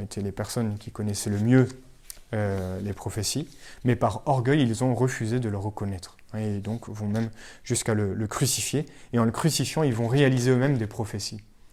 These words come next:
sur ce fameux Messie. Bon. Et avant de pénétrer un peu plus dans la théologie,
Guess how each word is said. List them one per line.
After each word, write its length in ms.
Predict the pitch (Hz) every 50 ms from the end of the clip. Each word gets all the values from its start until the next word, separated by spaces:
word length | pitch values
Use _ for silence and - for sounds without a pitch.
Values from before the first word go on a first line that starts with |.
| -
sur 180 | - - 113 101
ce 100 | - 110
fameux 320 | 107 - - 107 107 107
Messie. 380 | 104 98 95 95 - - - - - - - - - -
Bon. 140 | 101 98 92 - - - - - - - - - - - - - - - - - - - - - - - - - - -
Et 120 | 160 151
avant 460 | 151 143 143 175 185 175 160 - - - - - - - - - - - -
de 140 | 135 120 139
pénétrer 420 | 107 143 147 147 139 123 - 160
un 80 | 143 135
peu 80 | 117
plus 220 | 110 - 160 156 131
dans 140 | 120 107 104
la 200 | 101 98 95 95
théologie, 840 | - - - 165 156 147 135 131 120 113 107 131 151 165 165 165